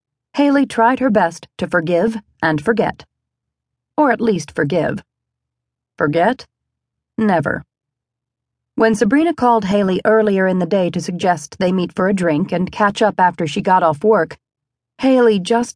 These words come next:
didn't have the energy to come up with an excuse not to go. So she just said, "Yes."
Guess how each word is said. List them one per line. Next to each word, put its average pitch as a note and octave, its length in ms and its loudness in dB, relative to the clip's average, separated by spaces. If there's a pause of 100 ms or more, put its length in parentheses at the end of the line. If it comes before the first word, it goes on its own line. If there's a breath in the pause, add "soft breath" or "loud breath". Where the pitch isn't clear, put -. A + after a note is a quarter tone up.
didn't G#3+ 300 0
have G#3+ 200 4
the G#3 160 0
energy G3+ 380 0
to G#3+ 80 -4
come G3 240 0
up G3 160 0
with G3 120 -4
an F3+ 80 0
excuse F3+ 540 -2
not F3 220 2
to E3 80 -6
go. E3 420 0 (800)
So F#3 360 0
she A3 140 -2
just A3+ 380 -2
said, G3 440 0 (720)
"Yes." - 560 -2